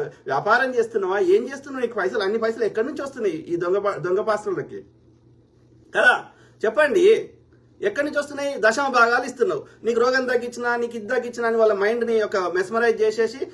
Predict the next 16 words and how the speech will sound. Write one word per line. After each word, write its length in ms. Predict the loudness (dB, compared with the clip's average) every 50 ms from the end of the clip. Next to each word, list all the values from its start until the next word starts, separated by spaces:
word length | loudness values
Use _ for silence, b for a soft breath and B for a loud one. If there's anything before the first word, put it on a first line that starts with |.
| B B B
వాళ్ళ 160 | 0 0 2
మైండ్ 340 | 2 2 2 0 0 0 0
తోటి 260 | 0 0 2 4 4
గేమ్ 140 | 4 4 4
ఆడుకొని 500 | 4 2 2 2 2 0 0 0 -6 -10 -14 _ _ -4 0
వాళ్ళ 280 | 2 4 4 4 4
ద్వారా 300 | 4 4 2 2 2 0 -4 B B B
ఒక్కొక్క 380 | -6 -2 0 0 0 2 2 2
పేదోని 460 | 2 4 4 4 4 4 2 0 0
దగ్గర 200 | 0 0 2 2
కూడా 140 | 2 2 2
ముప్పై, 260 | 0 -4 -4 -2 0
నలభై 220 | 0 2 2 2 2
వేలు 120 | 2 2
తీసుకుంటున్నారు 540 | 0 -2 -4 -4 -4 -4 -2 -2 -2 -2 -4
వీళ్ళు. 200 | -4 -6 -10